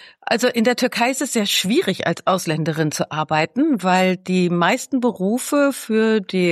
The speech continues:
äh, Ausländer gesperrt sind. Also ich hätte dann einen türkischen Pass haben müssen, um jetzt als, äh, Psychologin oder Kommunikationswissenschaftlerin oder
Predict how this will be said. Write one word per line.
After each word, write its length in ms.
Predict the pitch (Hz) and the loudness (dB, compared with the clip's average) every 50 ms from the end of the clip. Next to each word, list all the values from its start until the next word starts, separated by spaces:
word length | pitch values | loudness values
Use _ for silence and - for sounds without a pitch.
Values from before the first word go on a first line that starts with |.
| 160 160 | 4 2
äh, 440 | 160 - - - 160 156 151 - - - | 2 0 0 -2 -2 0 0 -2 -2 -2
Ausländer 580 | - 143 160 180 - - 185 185 185 170 156 | -2 0 0 -2 -2 0 -2 0 0 0 -2
gesperrt 640 | 151 - 143 - - - - - 170 95 - - - | -2 -4 -6 -8 -8 -6 -4 -4 -2 -2 -4 -6 -6
sind. 280 | - 247 269 330 381 - | -2 0 0 0 0 0
Also 200 | - 170 - - | -2 -2 -2 -4
ich 140 | 175 - - | -6 -4 -4
hätte 220 | 160 - - 151 | -6 -4 -4 -4
dann 200 | - 160 160 160 | -2 -2 -2 -2
einen 180 | - 147 147 - | -2 -2 -2 -2
türkischen 380 | - 180 - - 156 - 143 - | -2 -4 -4 -4 -8 -12 -12 -10
Pass 280 | - - 185 185 - | -6 -6 -6 -4 -2
haben 340 | - 208 196 202 202 214 214 | -2 0 0 2 2 2 2
müssen, 360 | 220 220 233 220 - 294 320 403 403 - - - - - - - - | 2 2 0 2 2 2 2 2 -2 -6 -10 -12 -10 -10 -10 -8 -2
um 240 | - 185 190 190 185 | 0 2 4 4 4
jetzt 340 | 175 175 165 170 - - - | 4 2 2 0 -4 -4 0
als, 400 | 147 151 - - - - - - | 0 0 0 -2 -6 -8 -4 -2
äh, 200 | 139 - 147 143 | 0 2 2 0
Psychologin 960 | 139 - - - 147 143 147 147 160 180 202 190 - 202 190 185 185 185 175 | -2 -4 -10 -8 -6 -4 -2 0 2 2 2 0 0 0 2 2 2 2 0
oder 380 | 151 - 139 135 139 127 131 127 | 0 -2 -2 0 0 0 0 -2
Kommunikationswissenschaftlerin 1700 | - - 147 143 139 139 - - 151 - - 220 247 - 220 190 - - 185 175 - - - 180 - - - 170 160 175 175 175 175 | -2 -4 -2 -2 -2 -2 -2 -4 -2 0 2 0 0 0 -2 -4 -4 -4 -6 -6 -4 -4 -4 -4 -4 -4 -6 -2 0 2 2 2 0
oder 320 | 156 147 147 143 139 143 | 0 0 0 0 0 -2